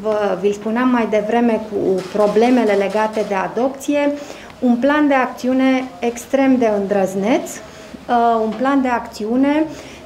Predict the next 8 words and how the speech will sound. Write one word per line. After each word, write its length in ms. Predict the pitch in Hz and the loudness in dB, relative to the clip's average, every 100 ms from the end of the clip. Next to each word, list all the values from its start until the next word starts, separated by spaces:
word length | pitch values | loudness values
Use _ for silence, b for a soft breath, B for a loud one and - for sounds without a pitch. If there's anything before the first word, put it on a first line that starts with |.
| - | -2
de 180 | 247 214 | 0 2
deblocare 800 | 190 285 269 262 220 - 247 269 247 | 2 2 2 0 0 -2 0 0 0
a 120 | 220 | 0
procesului 840 | 214 208 208 240 247 - 226 220 190 | -2 -6 -4 -4 -4 -4 -4 -4 -2
de 80 | 202 | -2
adopție, 800 | 185 180 226 - - 208 185 | -2 -2 -4 -4 -2 0 0
uh, 800 | - - - - 196 196 185 190 | -2 -12 -16 -8 -4 -2 -2 0
națională, 800 | 226 254 254 233 190 185 175 180 | -2 -2 -2 -2 -2 0 0 0